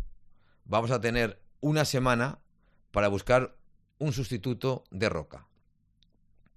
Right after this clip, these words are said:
Y no es fácil. Sí que tienes dinero, porque de los cuarenta millones, veinte o veinticinco o treinta, lo que, lo que quiera el presidente, mínimo veinte, te puedes gastar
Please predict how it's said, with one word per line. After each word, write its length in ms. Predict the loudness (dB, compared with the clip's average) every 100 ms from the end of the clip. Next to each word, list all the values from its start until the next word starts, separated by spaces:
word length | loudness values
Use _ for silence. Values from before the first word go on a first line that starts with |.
| -20 _ _ _ _ _ _ _ -6
Y 100 | -2
no 100 | -2
es 100 | -2
fácil. 340 | -8 -10 -20 _ _ _ _ _ _ _ _ _ _ _ _ -14
Sí 240 | -4 0
que 100 | 2
tienes 260 | 2 0 0
dinero, 320 | 0 0 0
porque 220 | -4 -4
de 80 | -6
los 80 | -4
cuarenta 380 | -4 -4 -2
millones, 520 | -2 0 0 0 -4 -10
veinte 720 | -8 2 4 4 2 -2 -6 -14 _ _ _ _ _
o 120 | -2
veinticinco 920 | 0 0 0 2 4 4 2 -2 -4 -10 -16 -18 -20 -20 _ _ -4
o 160 | -2
treinta, 420 | 2 4 4 4
lo 140 | 4 4
que, 140 | 0
lo 140 | -4 -4
que 100 | -4
quiera 180 | 0 0
el 60 |
presidente, 680 | 0 -4 -2 -2 -2 -6 -8
mínimo 340 | -4 -2 2 2
veinte, 480 | 2 2 -2 -4 -10 -20 _ _ _
te 160 | -2 -2
puedes 300 | 2 2 2
gastar 520 | 0 2 2 2 -4